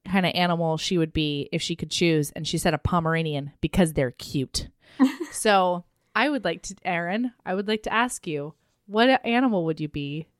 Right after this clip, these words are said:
Speaker 1: if you could?
Speaker 2: <sighs> Okay, if we're strictly speaking that you have to be, like, a wild animal in the
Speaker 1: Mm-hmm.
Speaker 2: world,
Speaker 1: Yeah.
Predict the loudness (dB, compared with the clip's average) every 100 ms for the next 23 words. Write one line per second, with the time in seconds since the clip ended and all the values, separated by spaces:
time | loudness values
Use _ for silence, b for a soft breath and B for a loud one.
0 | _ -10 -8 -8 -4 -4 -4 -12 _ _
1 | _ _ _ _ _ -16 -6 -6 B B
2 | _ _ -6 -4 -4 -6 -10 -8 -4 -2
3 | -4 -4 -6 -4 -8 -4 -4 -2 -4 -6
4 | -6 -4 -2 0 -2 -4 -8 -6 -6 -6
5 | -6 0 2 4 2 -4 -6 -4 -4 -4
6 | -6 -8 -12 -4 2 2 2 -2 -4 -6
7 | -10 -12 -6 -4